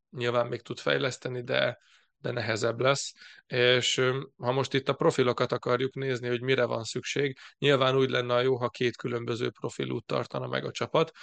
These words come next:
Egy inkább támadóbb szélső hátvédet, meg egy inkább védekezőt. Na most Fran Garcia az Davishez ha-, Davishez hasonlóan inkább támadó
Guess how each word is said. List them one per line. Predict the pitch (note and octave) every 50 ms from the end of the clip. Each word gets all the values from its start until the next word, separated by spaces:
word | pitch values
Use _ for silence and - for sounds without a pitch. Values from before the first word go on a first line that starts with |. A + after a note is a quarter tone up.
| - - - _
Egy | - C3 B2+ A2 -
inkább | - C#3 C3+ C#3 - E3 D#3 -
támadóbb | - D#3 D#3 D3 C#3+ D3 C3+ D3 D3 C#3 C3 - _ _ - E3 C#3+
szélső | C3 - - C#3+ C#3 B2 - - B2+
hátvédet, | B2 A#2+ A#2+ - C#3 C3+ C3 -
meg | - B2+ B2
egy | B2+ B2 C3+
inkább | C3 B2 - C#3 C#3 C3
védekezőt. | B2 B2+ C3 C#3 C#3 - - D3 C3 D3+ D#3+ E3 E3 - - - - - - _ _ _
Na | - C3 C3
most | C3 C#3 C#3 C3 - - - _ -
Fran | - E3+ D#3+ D#3+ D#3+
Garcia | D#3 D3+ D3+ D3 - - D#3 D3+ D3+ D3+
az | D3 C#3+ C3+
Davishez | C3+ D3 C#3+ C3+ C3 B2 - - B2+ A#2+ -
ha-, | - C3+ C#3+ - -
Davishez | - D3+ D3 C#3+ C3+ C3+ B2+ - - - C3+ C3+ -
hasonlóan | - - B2+ B2 - - - C#3 C#3+ C#3+ D3+ D3+ D3 D3 D3+ -
inkább | - C#3 B2+ - C#3+ C3+ C3
támadó | - - C3+ B2+ B2 B2 - C#3+ C#3 C#3 -